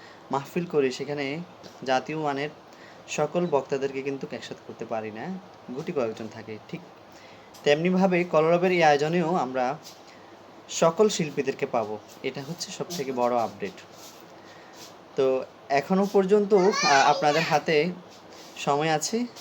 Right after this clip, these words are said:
আগামীকাল পর্যন্ত, অর্থাৎ আজকে উনিশ মে, বিশ মে পর্যন্ত আপনারা, এ,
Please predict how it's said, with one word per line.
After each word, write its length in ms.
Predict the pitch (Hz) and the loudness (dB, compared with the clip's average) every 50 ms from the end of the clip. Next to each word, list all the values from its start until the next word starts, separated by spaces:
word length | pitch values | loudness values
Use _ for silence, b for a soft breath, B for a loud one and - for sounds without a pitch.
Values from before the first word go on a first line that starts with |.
| - - - - - | -20 -20 -16 -8 -4
আগামীকাল 480 | 123 127 135 156 165 170 - 147 127 123 - | -4 -2 -2 -2 -2 -2 -2 -2 -2 -2 -4
পর্যন্ত, 380 | 123 110 107 - 117 110 110 | -8 -8 -8 -10 -10 -6 -6
অর্থাৎ 340 | 117 117 - - 143 139 - | -6 -6 -4 -6 -6 -6 -2
আজকে 420 | - 127 123 - - - 175 196 208 B B B B B B B B B - - | -2 -2 -2 -4 -4 -4 -2 -4 -4 B B B B B B B B B -8 -6
উনিশ 280 | 135 156 - - - | -4 -4 -4 -4 -2
মে, 160 | 180 208 240 240 B B B B B B B B - - - | -2 -2 -2 -4 B B B B B B B B -20 -16 -10
বিশ 360 | 127 135 170 202 190 - - - | -4 -2 -2 0 0 -2 -4 -4
মে 200 | 165 160 170 196 | -2 0 0 0
পর্যন্ত 440 | 196 - 190 185 180 180 190 190 190 | 2 4 2 2 2 2 0 2 2
আপনারা, 440 | 180 151 - 147 143 139 143 147 143 143 - - - - - - | 2 0 0 0 2 4 4 4 4 0 -6 -16 -18 -18 -14 -10
এ, 460 | 117 117 113 110 107 104 104 101 101 | -8 -8 -8 -8 -8 -8 -8 -10 -10